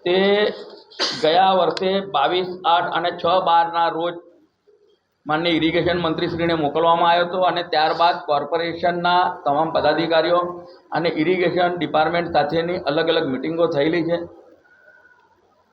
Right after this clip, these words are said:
માનનીય મુખ્યમંત્રીશ્રી દ્વારા જે સૈદ્ધાંતિક મંજૂરી આપવામાં આવી છે વિશ્વામિત્રી રિવરફ્રન્ટની,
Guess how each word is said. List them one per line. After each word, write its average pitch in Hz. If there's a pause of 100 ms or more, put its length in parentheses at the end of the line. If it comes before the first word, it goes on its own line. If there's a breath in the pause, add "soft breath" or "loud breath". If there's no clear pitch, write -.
(180)
માનનીય 185
મુખ્યમંત્રીશ્રી 202
દ્વારા 180
જે 208
સૈદ્ધાંતિક 170
મંજૂરી 165
આપવામાં 151
આવી 151
છે 165
વિશ્વામિત્રી 147
રિવરફ્રન્ટની, 139